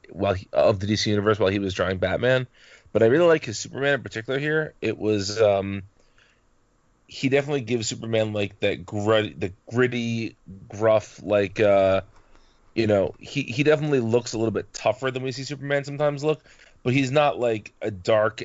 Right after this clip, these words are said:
and, uh, and brooding Superman either. He's very heroic. He's very, uh,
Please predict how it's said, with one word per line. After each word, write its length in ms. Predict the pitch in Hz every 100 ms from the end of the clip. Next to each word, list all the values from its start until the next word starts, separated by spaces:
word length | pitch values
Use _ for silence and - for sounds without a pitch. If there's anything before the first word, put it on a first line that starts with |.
| -
and, 400 | 107 98 95 101
uh, 240 | 98 95
and 220 | - 101 90
brooding 320 | 113 110 95
Superman 460 | 95 87 95 90
either. 380 | 90 90 69 57 _ _ _ _
He's 240 | 123 110
very 300 | 92 123 120
heroic. 600 | 110 104 95 60 - - - _
He's 200 | 110 98
very, 500 | 104 107 104 107 92
uh, 340 | 73 95 90